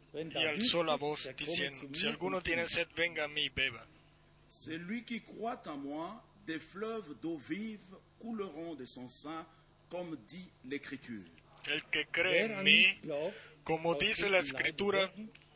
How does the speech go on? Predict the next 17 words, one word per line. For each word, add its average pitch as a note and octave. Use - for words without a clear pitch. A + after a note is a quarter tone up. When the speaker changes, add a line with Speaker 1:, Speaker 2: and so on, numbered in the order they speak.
Speaker 1:
wie E3
die D#3+
Speaker 2:
de E3+
su F#3
Speaker 1:
Schrift F3+
Speaker 2:
interior F3
Speaker 1:
gesagt -
hat, G#3
Speaker 2:
correrán E3+
Speaker 1:
Ströme F3+
Speaker 2:
ríos G3+
de D3+
agua D#3
Speaker 1:
lebendigen D3+
Speaker 2:
viva. C3
Speaker 1:
Wassers C#3
fließen. A#2+